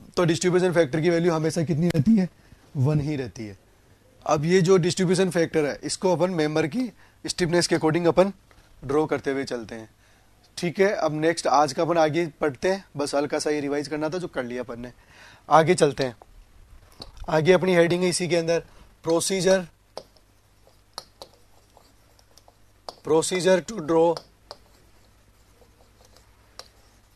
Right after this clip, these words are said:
bending moment diagram। Bending moment diagram draw करने की जो procedure है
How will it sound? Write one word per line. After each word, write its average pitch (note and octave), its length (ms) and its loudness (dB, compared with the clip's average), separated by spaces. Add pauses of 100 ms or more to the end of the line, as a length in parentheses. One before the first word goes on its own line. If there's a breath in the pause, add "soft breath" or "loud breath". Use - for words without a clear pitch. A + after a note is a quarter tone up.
(920)
bending D#3 460 -2
moment D#3+ 340 0
diagram। A#2 380 -2 (1300)
Bending E3 520 2
moment F3+ 340 2
diagram E3+ 460 4 (320)
draw D#3 240 0
करने E3+ 260 -2
की D#3+ 120 -6
जो E3+ 120 0
procedure D#3+ 520 2
है B2 100 -4